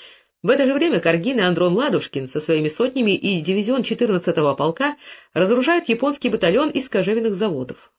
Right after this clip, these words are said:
Восьмой казачий полк и алачинская дружина нападают на японцев, расквартированных в городе. В случае необходимости орудия двух казачьих батарей, стоявшие в капонирах повыше собора и во дворе начальной приходской школы,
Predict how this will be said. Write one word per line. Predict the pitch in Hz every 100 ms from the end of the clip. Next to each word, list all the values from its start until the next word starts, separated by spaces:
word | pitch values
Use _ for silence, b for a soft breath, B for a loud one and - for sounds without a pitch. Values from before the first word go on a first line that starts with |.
| _ _ _ _ _ _ _ _ _ _
Восьмой | 156 180 240 302
казачий | 294 269 285 - 254
полк | 294 330 -
и | - 220
алачинская | 214 214 247 226 - 170
дружина | 151 170 185 285 B B -
нападают | 170 180 208 320 320
на |
японцев, | 285 247 214 214 247 -
расквартированных | - - 214 - 214 226 214 208 -
в |
городе. | 185 196 180 180 - _ B B _
В | -
случае | 240 - 226
необходимости | 208 - 185 233 277 - 147
орудия | - 165 240 254 180 151
двух | 165 233
казачьих | 196 180 180 175
батарей, | 160 160 214 302 - _
стоявшие | _ - 190 180 185 180
в |
капонирах | 180 180 185 180 175 -
повыше | 175 170 165
собора | 156 160 262 190
и |
во | 151
дворе | 156 170 170
начальной | 170 - 165 160
приходской | 156 165 156 - 143
школы, | - 294 302